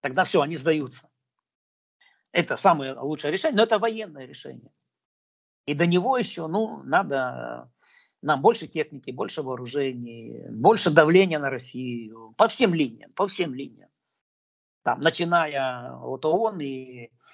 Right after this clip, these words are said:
заканчивая дипломатической изоляцией, и заканчивая массированной военной поддержкой. Сейчас, во всяком случае, э, сейчас, э, про это говорить, э,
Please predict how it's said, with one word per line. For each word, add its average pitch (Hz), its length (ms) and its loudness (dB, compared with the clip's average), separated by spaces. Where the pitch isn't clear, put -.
заканчивая 123 960 -2
дипломатической 170 680 -2
изоляцией, 156 440 -2
и - 20 -8
заканчивая 190 540 -4
массированной 139 520 -10
военной 127 360 -14
поддержкой. 117 500 -20
Сейчас, 240 440 4
во - 80 8
всяком 247 280 4
случае, 202 300 2
э, 160 340 -2
сейчас, 208 460 2
э, 170 180 -2
про 165 220 -2
это 139 480 -4
говорить, 135 560 -10
э, 120 380 -10